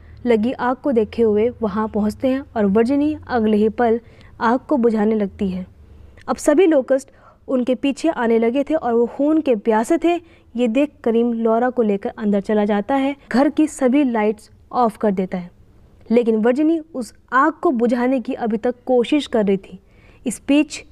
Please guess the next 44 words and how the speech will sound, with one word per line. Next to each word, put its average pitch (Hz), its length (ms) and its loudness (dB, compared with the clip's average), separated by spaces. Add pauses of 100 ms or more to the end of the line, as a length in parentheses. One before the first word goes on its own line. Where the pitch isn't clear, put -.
वह 226 120 4
अपनी 226 220 0
बेटी 233 300 2
लॉरा 226 300 0
की 226 140 -8
आवाज़ 208 360 -4
सुनती 233 380 -2
है, 294 120 -4 (400)
तो 240 100 4
वह 233 140 2
सब 247 180 -6 (180)
कुछ 320 140 0 (160)
छोड़ 254 280 2
के 202 180 -6 (380)
घर 220 140 -2
के 214 140 -2
अंदर 214 220 2
जाती 202 380 -2
है। 254 100 -2 (420)
तो 233 80 2
वह 214 120 2
ये 214 160 2
देखकर 247 380 0 (160)
चौंक 294 260 2
जाती 226 300 0
है 233 160 -4 (420)
कि 247 60 -2
सभी 254 380 0
लोकस्ट 233 460 0
ने 226 160 -2 (160)
करीम 233 260 2
की 233 160 -4
बॉडी 208 320 0
को 226 220 -2 (480)
खा 233 220 0
लिया 214 220 2
है 175 140 -8 (540)
और 220 120 2
लॉरा 240 300 2
वहाँ 202 260 0
से 208 240 -4 (380)
भाग 214 220 0
निकली 190 320 -2
थी। - 200 -18